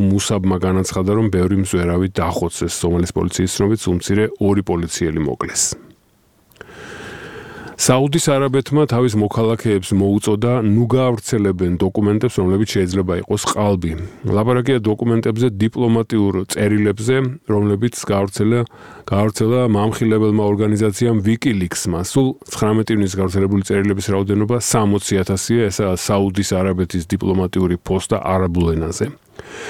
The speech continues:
ტვიტერით გავრცელებულ განცხადებაში საუდის არაბეთის საგარეო საქმეთა სამინისტრო ვერ უარყოფს ყველა დოკუმენტის, ა, ავთენტურობას. WikiLeaks-ის წარმომადგენელმა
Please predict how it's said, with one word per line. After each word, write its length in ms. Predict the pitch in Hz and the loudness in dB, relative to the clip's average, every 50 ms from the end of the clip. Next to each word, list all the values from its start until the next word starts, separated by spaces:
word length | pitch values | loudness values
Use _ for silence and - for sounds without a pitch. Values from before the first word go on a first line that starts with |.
| - - - - - - | -12 -12 -14 -12 0 2
ტვიტერით 400 | 160 147 135 147 135 123 120 110 | 2 4 4 2 2 2 2 2
გავრცელებულ 520 | 107 117 113 110 - 131 120 113 107 107 101 | 2 2 0 2 2 2 2 2 2 2 0
განცხადებაში 680 | 113 107 107 - - 117 110 113 110 107 113 101 - 127 - | 0 0 0 0 -2 0 2 2 2 2 0 0 0 0 0
საუდის 360 | - 113 107 107 104 98 98 107 | 2 2 2 0 0 0 0 0
არაბეთის 360 | 101 104 101 107 104 110 101 - | 0 2 0 0 0 -2 0 0
საგარეო 240 | 101 101 104 101 | 2 2 2 2
საქმეთა 480 | 98 - 107 98 - 101 101 95 - 98 | 2 0 -2 -2 0 0 0 2 0 -2
სამინისტრო 600 | 98 - 101 101 104 104 104 101 - - - 110 104 98 92 92 | 0 0 2 2 4 4 2 0 0 -2 0 0 2 2 0 0
ვერ 240 | 95 107 117 120 120 120 | 2 2 2 4 4 4
უარყოფს 480 | 120 117 110 107 107 - _ 117 110 - | 4 4 2 0 -2 -4 _ -8 -8 -8
ყველა 280 | - - 113 107 104 104 | -6 -2 0 0 0 2
დოკუმენტის, 680 | 98 101 98 - 101 95 92 92 92 - - 107 101 - - - - - - _ _ _ _ _ _ _ _ _ _ _ _ _ _ _ _ _ _ | 0 -2 -2 0 0 0 0 0 -2 0 0 -2 -2 -2 -6 -8 -10 -16 -20 _ _ _ _ _ _ _ _ _ _ _ _ _ _ _ _ _ _
ა, 160 | - - 101 92 92 - - | -8 -6 -4 -4 -4 -2 -2
ავთენტურობას. 800 | 101 104 98 - 117 110 107 - 113 104 98 90 95 98 101 - - - - - - - - - - - - | -2 -2 2 2 2 2 2 2 2 2 2 0 0 -4 -6 -6 -10 -12 -16 -20 -18 -18 -18 -18 -10 0 0
WikiLeaks-ის 560 | 113 120 - 143 117 113 107 - - 117 104 - 123 | 0 2 2 2 0 0 0 0 -2 -4 -2 0 0
წარმომადგენელმა 720 | 107 110 117 113 113 110 104 107 110 110 117 120 127 | 2 2 2 2 2 0 2 2 2 2 2 2 2